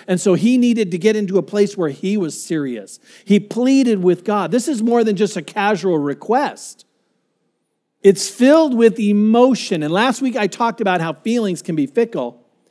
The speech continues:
But do you know something? You can't be emotionless because we are emotional beings.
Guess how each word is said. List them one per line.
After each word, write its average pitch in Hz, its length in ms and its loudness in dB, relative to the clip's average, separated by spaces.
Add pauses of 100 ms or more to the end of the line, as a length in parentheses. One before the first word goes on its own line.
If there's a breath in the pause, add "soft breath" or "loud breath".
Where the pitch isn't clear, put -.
(920)
But 175 140 -2
do 202 100 -2
you 220 60 4
know 233 160 4
something? 220 380 -2
You 196 80 -2
can't 226 320 -4
be 202 100 0
emotionless 190 720 -2
because 175 320 -6
we 170 120 0
are 165 100 0
emotional 160 560 -6
beings. 143 720 -6